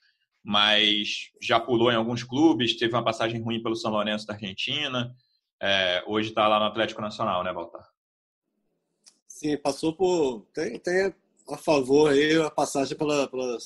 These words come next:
Speaker 2: seleções de base da Colômbia, né, todas. É, eu não conheço, nunca vi jogar, a gente, a gente pesquisando aí pra matéria viu que o último jogo dele foi em março, então ele não, não vem jogando, ele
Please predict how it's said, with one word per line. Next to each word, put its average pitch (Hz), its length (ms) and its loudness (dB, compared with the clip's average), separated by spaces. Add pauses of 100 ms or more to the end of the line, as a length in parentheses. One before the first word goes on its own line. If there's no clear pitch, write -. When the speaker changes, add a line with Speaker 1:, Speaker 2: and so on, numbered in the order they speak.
Speaker 2:
seleções 135 420 2
de 151 80 2
base 113 420 0
da 113 120 -6
Colômbia, 117 420 -4
né, 117 240 -6
todas. 113 380 0 (580)
É, 110 420 -2
eu 151 80 0
não 165 100 2
conheço, 160 600 4
nunca 139 320 -2
vi 135 140 4
jogar, 131 240 0
a - 20 0
gente, 143 260 0
a 131 340 4
gente 113 480 -4 (440)
pesquisando 123 520 0
aí 123 80 2
pra 120 140 2
matéria 117 360 0
viu 127 120 2
que - 80 -10
o - 20 4
último 127 240 2
jogo 120 240 2
dele 117 160 -2
foi 131 160 2
em 127 80 2
março, 120 460 0
então 113 180 -6
ele 110 100 -4
não, 117 300 -2
não 110 240 -6
vem 117 140 -4
jogando, 117 640 -2
ele 104 220 0